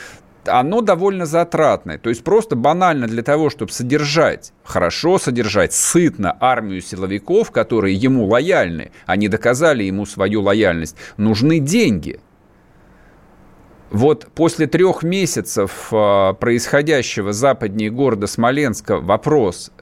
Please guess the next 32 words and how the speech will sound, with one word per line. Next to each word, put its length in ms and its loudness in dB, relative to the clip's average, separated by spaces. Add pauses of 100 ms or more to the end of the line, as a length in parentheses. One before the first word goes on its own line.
у, 320 -2
лично 360 0
у 40 2
меня 300 2
есть: 380 0 (300)
мы 260 4
будем 440 0
содержать 580 0
белорусских 680 0
силовиков 840 -2
или 180 2
нет? 460 -2 (240)
А 140 2
в 60 -2
этом 220 0
есть 380 -2
какой-то 480 0
смысл 560 0
для 260 2
нас 440 -2
или 200 0
нет? 560 -4 (340)
То 100 2
есть 140 0
мы 200 4
что-то 400 2
выиграли 560 2
за 160 0
эти 320 0
полгода 720 0
или 320 0
нет? 460 0